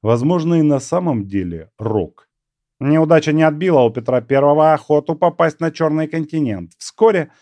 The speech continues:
мы начали новую, более тщательную и продуманную подготовку ко второй экспедиции. Но тут все закончилось неудачей. Довести задуманное до конца помешала смерть императора, после чего наш проект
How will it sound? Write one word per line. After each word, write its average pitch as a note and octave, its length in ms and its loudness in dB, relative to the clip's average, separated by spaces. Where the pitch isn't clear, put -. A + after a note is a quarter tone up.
мы A3+ 140 -2
начали G#3 380 0
новую, C#3 560 2
более C3 300 2
тщательную D3+ 680 0
и C#3 40 -10
продуманную C3 720 0
подготовку A2+ 680 -4
ко D3+ 160 -2
второй B2+ 360 -2
экспедиции. B2 840 -8
Но F3 180 4
тут D#3+ 240 -4
все D#3 240 0
закончилось A#2+ 720 -2
неудачей. C#3+ 760 -2
Довести E3+ 460 0
задуманное C#3 680 2
до B2+ 100 0
конца C3 440 0
помешала D3 640 0
смерть D3 520 -2
императора, A2+ 680 -4
после C#3+ 260 -2
чего C#3+ 280 0
наш D#3+ 200 -2
проект D3 420 0